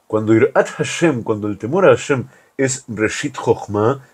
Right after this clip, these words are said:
el fundamento de la sabiduría deductiva, yo veo ese universo de lazos en que a la postre todo es uno. Y eso me da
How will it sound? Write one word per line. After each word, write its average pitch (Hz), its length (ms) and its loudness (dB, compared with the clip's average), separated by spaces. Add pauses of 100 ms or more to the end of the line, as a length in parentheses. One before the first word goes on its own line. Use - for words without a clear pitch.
el 107 140 0
fundamento 123 640 -2
de 127 80 4
la 117 100 6
sabiduría 107 640 0
deductiva, 107 840 -2 (1800)
yo 117 200 4
veo 156 400 6
ese 151 280 -2
universo 139 600 2
de 117 100 2
lazos 127 500 2 (1040)
en 117 180 -4
que 117 160 2
a 110 60 6
la 107 140 6
postre 131 340 -2
todo 131 360 6
es - 280 0
uno. 87 420 -6 (720)
Y 101 120 2
eso 131 180 4
me 120 120 6
da 139 280 6